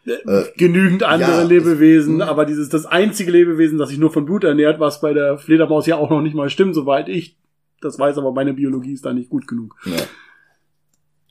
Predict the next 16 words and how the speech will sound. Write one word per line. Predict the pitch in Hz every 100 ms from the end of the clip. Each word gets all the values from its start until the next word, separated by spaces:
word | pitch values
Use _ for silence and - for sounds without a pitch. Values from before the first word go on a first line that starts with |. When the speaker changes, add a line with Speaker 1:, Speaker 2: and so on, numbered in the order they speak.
| _ _ _ _ _ _
Speaker 2:
Diesen | 98 139 143 143 135 - -
Fledermausspeichel | - 113 107 90 76 - - 85 107 123 123 80
will | 110
er | 104
jetzt | 104 -
durch | 110 -
genetische | 95 92 117 110 110
Experimente | - - 87 78 104 120
mit | 107 98
menschlicher | 82 113 - - 95
D | 76
N | 64
S | - 104
kreuzen, | - 98 95 - 95 - _ _ _ _ _ -
damit | 90 113 -
er | 101 98 98